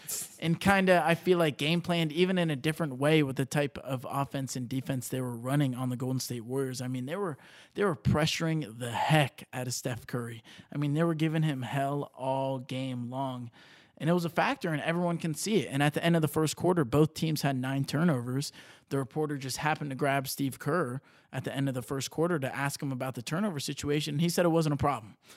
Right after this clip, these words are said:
And I don't know if he still believes that, and I don't know if he regrets what he said when he said that. Warriors finished with twenty turnovers in the game last night while shooting at a higher percentage than the Kings.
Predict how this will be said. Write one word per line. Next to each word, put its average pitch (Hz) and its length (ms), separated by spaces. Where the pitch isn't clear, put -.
And 143 380
I 156 160
don't 165 160
know 156 160
if 151 140
he 139 80
still 185 280
believes 208 380
that, 247 400
and 156 400
I - 180
don't 151 180
know 147 200
if 131 80
he 151 100
regrets 139 560
what 202 140
he 208 100
said 214 300
when 202 160
he 196 40
said 202 220
that. 220 260
Warriors 226 380
finished 196 280
with 156 140
twenty 175 340
turnovers 123 560
in 127 100
the 123 60
game 127 280
last 120 280
night 127 240
while 170 360
shooting 180 380
at 143 100
a 139 60
higher 147 240
percentage 135 500
than 127 120
the 123 60
Kings. 131 480